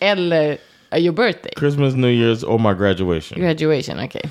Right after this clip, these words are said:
Speaker 1: Mm-hmm.
Speaker 2: And that it's only today he's asking me what flowers I like, and that I had to say, "You can get me dessert if you want."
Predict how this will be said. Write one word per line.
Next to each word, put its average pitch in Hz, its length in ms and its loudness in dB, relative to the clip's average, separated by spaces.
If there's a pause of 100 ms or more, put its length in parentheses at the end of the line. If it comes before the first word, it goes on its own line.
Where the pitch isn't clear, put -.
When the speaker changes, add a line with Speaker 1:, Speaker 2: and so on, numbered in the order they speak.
(120)
Speaker 1:
Mm-hmm. 196 440 -6
Speaker 2:
And 117 180 2
that 127 220 2
it's 120 200 0
only 143 400 2
today 117 560 0
he's 107 220 -2
asking 107 380 0
me 98 120 2
what 95 220 0
flowers 110 560 0
I 76 80 -8
like, - 420 -10 (220)
and 98 140 -2
that 98 120 0
I 104 80 2
had 104 220 0
to 98 100 -6
say, 95 260 -2
"You 92 160 -2
can 107 160 0
get 107 180 -2
me 104 120 0
dessert 101 460 -2
if 95 140 -8
you 87 80 -6
want." 98 280 -10